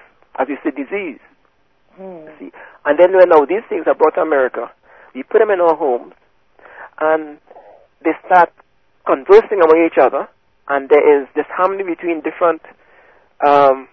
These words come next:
Speaker 1: quote-unquote masks for different purposes, and then that energy filters into your room. So that is why we have to be very careful,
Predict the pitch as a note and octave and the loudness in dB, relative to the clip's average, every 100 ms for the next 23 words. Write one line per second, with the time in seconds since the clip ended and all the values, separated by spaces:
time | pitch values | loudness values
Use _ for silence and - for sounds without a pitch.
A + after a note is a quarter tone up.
0 | _ _ _ _ - F3 D3 - D#3 D3 | _ _ _ _ 0 2 2 0 0 2
1 | C3 G3 - D3+ D3 D#3 C#3 D3+ - A2+ | 0 0 -4 -4 -4 -6 -6 -6 -4 -8
2 | C#3+ - _ _ _ _ _ _ _ - | -8 -14 _ _ _ _ _ _ _ -12
3 | D#3+ F#3+ F#3+ - A#3 A#3 G3+ G3 F#3 F#3+ | -4 -2 -2 -2 -2 -2 -4 -4 -4 -6
4 | G3 G3 G3 G3 G#3+ A3+ G3 _ _ _ | -4 -4 -4 -6 -6 -8 -12 _ _ _
5 | _ _ _ - G3+ A#3 G3 F#3+ F3 F3+ | _ _ _ -4 -2 -2 0 0 0 -6
6 | - F3+ D#3 E3+ - G#3 G#3+ - A#2+ | -8 -10 -8 -8 -4 -2 -2 -4 -6